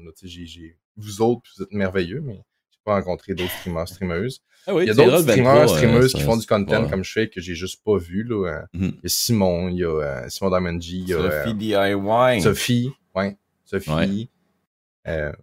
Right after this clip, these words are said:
Speaker 1: c'est ça. Ouais, j'aimerais ça essayer de peut-être plus connected
Speaker 2: Toi,
Speaker 1: with
Speaker 2: Freeman,
Speaker 1: people.
Speaker 2: t'as-tu un, excuse-moi de, de, de, de,
Speaker 1: J'avais
Speaker 2: mais
Speaker 1: fini.
Speaker 2: je,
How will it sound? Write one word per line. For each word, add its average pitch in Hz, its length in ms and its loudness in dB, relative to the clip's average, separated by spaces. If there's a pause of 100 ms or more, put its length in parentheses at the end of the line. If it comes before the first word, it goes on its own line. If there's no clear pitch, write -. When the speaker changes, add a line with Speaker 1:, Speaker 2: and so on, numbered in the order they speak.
(840)
Speaker 1:
c'est - 160 -20
ça. - 80 -14 (420)
Ouais, 104 80 -2 (120)
j'aimerais 90 260 -4
ça 95 140 -2
essayer 92 220 -4
de 90 60 -4
peut-être 98 240 -6
plus - 300 -4
connected 127 880 2
Speaker 2:
Toi, 82 120 -12 (320)
Speaker 1:
with 98 100 -4
Speaker 2:
Freeman, 113 260 2
Speaker 1:
people. 95 160 2
Speaker 2:
t'as-tu 113 140 0
un, 85 480 2
excuse-moi 80 480 0
de, 78 120 2
de, 71 200 2
de, 71 220 0
de, 71 260 0 (520)
Speaker 1:
J'avais 101 180 0
Speaker 2:
mais - 60 -2
Speaker 1:
fini. 98 120 0
Speaker 2:
je, - 220 -10